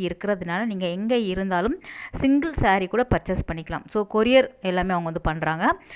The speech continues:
அது மட்டும் இல்லாம இவங்க வந்து ஓன் தறி வச்சு நமக்கு நிறைய விதமான saree வந்து நெய்து தர்றதுனால எல்லாமே ரீசனபிள் பிரைஸ் மட்டும் இல்லாம நமக்கு ரொம்பவே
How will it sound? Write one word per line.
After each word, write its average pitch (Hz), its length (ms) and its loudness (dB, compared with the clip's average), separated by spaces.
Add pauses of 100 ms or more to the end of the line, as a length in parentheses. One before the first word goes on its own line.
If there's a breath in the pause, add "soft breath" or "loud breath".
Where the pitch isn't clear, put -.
(160 loud breath)
அது 269 160 2
மட்டும் 294 260 2
இல்லாம 208 300 -2
இவங்க 240 400 -2
வந்து 202 340 0
ஓன் 247 340 6
தறி 202 320 2
வச்சு 202 360 -2
நமக்கு 175 300 -6
நிறைய 175 260 -2
விதமான 180 400 -4 (100)
saree 175 280 0
வந்து 170 240 -4
நெய்து 185 400 -2
தர்றதுனால 170 560 0 (420 loud breath)
எல்லாமே 240 540 2
ரீசனபிள் 214 600 2
பிரைஸ் 190 280 2
மட்டும் 175 340 -6
இல்லாம 160 340 -4
நமக்கு 160 360 -4
ரொம்பவே 180 420 -2